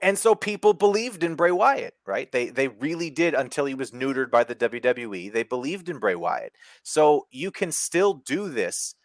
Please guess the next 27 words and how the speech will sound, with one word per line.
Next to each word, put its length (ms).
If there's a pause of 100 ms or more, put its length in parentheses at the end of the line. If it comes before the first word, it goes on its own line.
(200)
with, 180
so, 320
in 160
the 60
me-, 160
in 200
the 100
world 280
of 100
social 360
media, 500 (200)
but 160
you 80
have 320
to 80
be 140
smart 420
about 300
it. 120 (220)
You 100
can't 300
just, 300 (200)
you 80
can't 180
just 200
tweet 280
out, 220